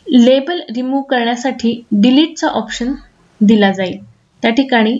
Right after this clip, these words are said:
डिलीटवर click करा, तुमचे labels delete होतील. अशा पद्धतीने email व्यवस्थित organize करण्यासाठी किंवा ईमेल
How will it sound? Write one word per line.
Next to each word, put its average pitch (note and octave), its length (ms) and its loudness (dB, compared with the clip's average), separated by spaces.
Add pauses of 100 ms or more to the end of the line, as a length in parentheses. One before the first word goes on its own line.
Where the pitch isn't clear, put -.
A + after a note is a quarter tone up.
डिलीटवर C#4+ 580 0
click A#3+ 420 -6
करा, G#3 220 2 (800)
तुमचे B3 380 4
labels B3 600 0 (300)
delete G#3+ 420 2
होतील. F3+ 340 -4 (840)
अशा B3+ 280 -2
पद्धतीने C4 680 -4 (640)
email B3+ 520 4 (400)
व्यवस्थित C#4 760 0
organize A#3+ 580 -4
करण्यासाठी G#3+ 840 0 (560)
किंवा A3 400 4 (380)
ईमेल A#3 500 4